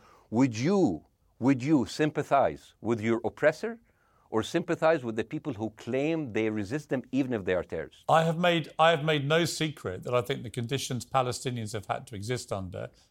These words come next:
Speaker 2: are completely unacceptable.
Speaker 1: Yeah.
Speaker 2: I've said that for years. So the question then
Speaker 1: Okay.
Speaker 2: becomes, how do you forge peace between two warring parts of that region who for decades have approached peace, in my view, with mutual sledgehammers, with no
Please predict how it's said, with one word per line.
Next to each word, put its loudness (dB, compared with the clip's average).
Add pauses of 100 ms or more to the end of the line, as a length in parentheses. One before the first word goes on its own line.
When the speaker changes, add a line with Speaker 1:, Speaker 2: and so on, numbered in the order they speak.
(100)
Speaker 2:
are 2
completely -2
unacceptable. -4
Speaker 1:
Yeah. -4
Speaker 2:
I've -4
said 0
that 0
for -4
years. -6 (260)
So -6
the 0
question 2
then 4
Speaker 1:
Okay. 0
Speaker 2:
becomes, -4 (280)
how 4
do -2
you -2
forge 0
peace -4
between -6
two -2 (200)
warring 2 (380)
parts 2
of -4
that 4
region -6 (400)
who 4
for -2
decades 0 (220)
have 2 (100)
approached 0
peace, -2
in -2
my 4
view, -2
with 0 (220)
mutual 0
sledgehammers, 0
with -2
no 4